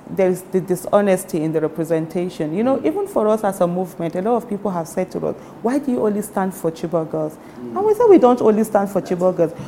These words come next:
Speaker 1: We always tell them Chibok girls are a representation of those that were taken before and after them. The difference between Chibok girls and other abductees is that Chibok girls, they have a face,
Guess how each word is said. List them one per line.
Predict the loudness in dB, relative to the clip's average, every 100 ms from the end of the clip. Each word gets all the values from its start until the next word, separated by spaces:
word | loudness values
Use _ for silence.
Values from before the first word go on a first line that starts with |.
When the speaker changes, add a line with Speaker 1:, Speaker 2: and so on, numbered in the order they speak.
| -12 0
Speaker 1:
We | 2
always | 6 6 8 6 4
tell | 0
them | 2 -2
Chibok | 0 2 4 2
girls | 0 0
are | 0 2
a |
representation | 0 0 0 0 0 -2 -2 -2
of | -4 2
those | 2 4
that | 2
were | 0
taken | -2 -4 -4 -4
before | -2 -4 -2 0 2 0
and | 0
after | -4 -2 -2
them. | 0 0 0 -6 -16 -8 0
The | 2
difference | 4 0 2 -2 -2 -4 -10
between | -4 -2 0 0
Chibok | 0 -2 2 0 2
girls | 0 0
and | -4 -2
other | 0 2 4
abductees | 2 0 -4 -6 -6 -8 -8 -14 -20 -4
is | -2 2
that | 0 0
Chibok | -2 2 4 4
girls, | 2 0
they | -2
have | -2 -2 0
a |
face, | -2 -2 -2 -2 -6 -18